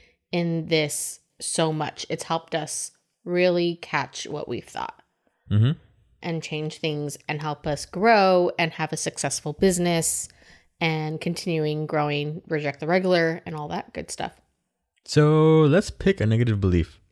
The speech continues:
Speaker 1: Okay, so a negative belief that we have both had, and we talked about this in one of our podcasts, and if maybe it's up, maybe it's not, we don't know.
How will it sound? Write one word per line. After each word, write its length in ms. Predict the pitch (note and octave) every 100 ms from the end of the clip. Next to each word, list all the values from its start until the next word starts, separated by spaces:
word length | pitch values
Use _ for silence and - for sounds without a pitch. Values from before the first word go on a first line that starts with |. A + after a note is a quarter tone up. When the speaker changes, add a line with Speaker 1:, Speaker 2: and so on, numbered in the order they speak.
| -
Speaker 1:
Okay, 240 | G3+ D#3+
so 200 | D#3 G#3+
a 40 | G#3+
negative 600 | G#3 G3+ G#3+ B3+ C#4 - -
belief 420 | F#3+ F3+ F3 -
that 380 | G3 E3 D#3+ -
we 320 | F3+ F#3+ F#3+
have 420 | F3+ F3+ E3 D#3+ D#3+
both 240 | D#3 E3+
had, 320 | E3 D3+ D#3 -
and 100 | E3+
we 80 |
talked 240 | E3 D#3 F3+
about 200 | D#3+ D#3
this 280 | D#3+ - - _ -
in 400 | E3 D#3 D3+ D#3 - _ -
one 180 | F#3 F3+
of 60 |
our 80 | E3
podcasts, 720 | - D3+ - D#3 C#3+ - - - -
and 300 | D#3+ D#3 D3+
if 160 | E3+ -
maybe 220 | E3+ C#3+
it's 100 | C#3+
up, 300 | - D3+ _ -
maybe 220 | C3 C3
it's 120 | -
not, 200 | C3 - -
we 120 | D#3
don't 160 | C3+
know. 260 | B2 B2+